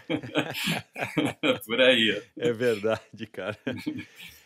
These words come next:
Speaker 2: É, cara, as coisas de aventura, é, acho que, assim,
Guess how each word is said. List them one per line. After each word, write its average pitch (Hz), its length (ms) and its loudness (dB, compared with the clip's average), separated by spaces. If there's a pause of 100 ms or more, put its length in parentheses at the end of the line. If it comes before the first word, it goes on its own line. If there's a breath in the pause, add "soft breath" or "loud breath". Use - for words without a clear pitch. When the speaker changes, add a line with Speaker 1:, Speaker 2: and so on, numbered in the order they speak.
(140)
Speaker 2:
É, 113 240 4
cara, 101 200 -2
as - 60 -10
coisas 113 220 -2
de 117 60 -2
aventura, 101 880 -2 (240)
é, 64 480 -16 (320)
acho 82 240 -16
que, 82 220 -14 (400)
assim, 80 400 -18